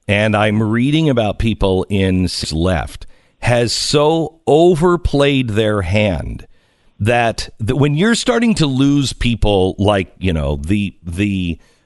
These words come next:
um, esteemed evolutionary biologist at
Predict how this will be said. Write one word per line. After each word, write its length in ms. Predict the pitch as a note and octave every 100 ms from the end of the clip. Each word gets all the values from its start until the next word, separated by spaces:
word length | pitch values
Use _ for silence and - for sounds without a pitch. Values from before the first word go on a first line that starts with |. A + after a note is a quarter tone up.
| _
um, 340 | G#2 G2+ G2+ G#2
esteemed 760 | C3 B2+ - - F3 G3 G3+ F3
evolutionary 760 | - D3 C#3+ C#3+ - C3+ B2+ B2+
biologist 960 | G#2 G#2 G#2+ A#2+ B2+ G#2+ F#2+ F#2 - -
at 280 | G#2 -